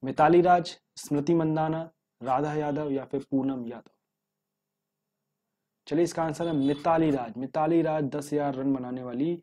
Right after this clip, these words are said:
खिलाड़ी बन गई हैं। मिताली राज अंतर्राष्ट्रीय क्रिकेट में दस हजार पूरे रन करने वाली दुनिया की दूसरी और भारत की पहली महिला क्रिकेटर बन गई हैं। मिताली राज वनडे इंटरनेशनल में सात हजार रन बनाने, बनाने वाली पहली महिला क्रिकेटर बनने में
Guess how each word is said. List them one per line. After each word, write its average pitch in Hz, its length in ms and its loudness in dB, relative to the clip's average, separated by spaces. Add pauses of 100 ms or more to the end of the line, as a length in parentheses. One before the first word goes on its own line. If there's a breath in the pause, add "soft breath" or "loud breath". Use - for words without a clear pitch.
(340 soft breath)
खिलाड़ी 123 300 -2
बन 135 200 0
गई 143 100 -2
हैं। 143 140 -2
मिताली 127 360 -4
राज 135 160 -4
अंतर्राष्ट्रीय 139 560 -6
क्रिकेट 131 300 -4
में 123 120 -8
दस 135 200 -8
हजार 135 120 -6
पूरे 135 240 -2
रन 120 160 -10
करने 131 300 -4
वाली 143 300 0 (380 loud breath)
दुनिया 156 280 2
की 151 140 0
दूसरी 143 400 2
और 156 100 2
भारत 139 320 -6
की 156 120 -4 (120)
पहली 139 440 0 (400 loud breath)
महिला 123 300 -6
क्रिकेटर 117 460 -10 (300)
बन - 140 -10
गई 104 180 -12
हैं। 98 200 -18 (400 soft breath)
मिताली 143 360 0
राज 156 260 0
वनडे 151 300 -2
इंटरनेशनल 147 480 -4
में 139 80 0
सात 139 320 -4
हजार 143 140 -4
रन 143 140 0
बनाने, 135 320 -4 (280)
बनाने 131 320 -8
वाली 131 180 -4
पहली 131 320 -4
महिला 139 260 -2
क्रिकेटर 127 380 -8
बनने 120 280 -10
में 156 220 -8